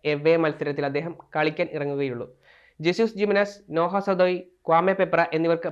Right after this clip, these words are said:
പിന്തുണയുമായി പിന്നിൽ അഡ്രിയാൻ ലൂണ കൂടി എത്തിയാൽ കേരള ബ്ലാസ്റ്റേഴ്സ് എഫ് സിയുടെ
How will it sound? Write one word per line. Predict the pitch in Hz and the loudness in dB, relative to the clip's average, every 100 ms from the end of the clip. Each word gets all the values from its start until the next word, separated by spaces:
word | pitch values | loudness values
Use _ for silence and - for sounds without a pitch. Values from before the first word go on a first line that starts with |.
| - | -4
പിന്തുണയുമായി | 156 160 170 170 160 165 165 | 0 2 2 2 0 -2 -2
പിന്നിൽ | 165 175 - - 151 | -2 -2 -6 -4 -2
അഡ്രിയാൻ | 170 190 214 | 2 4 4
ലൂണ | 202 190 180 | 4 0 -2
കൂടി | 175 160 151 | -2 -4 -4
എത്തിയാൽ | 160 160 160 - _ _ 202 | -2 -2 -2 -10 _ _ 0
കേരള | 214 220 | 2 4
ബ്ലാസ്റ്റേഴ്സ് | 208 202 208 202 | 2 2 2 0
എഫ് | 196 | -2
സിയുടെ | 185 180 | -2 -2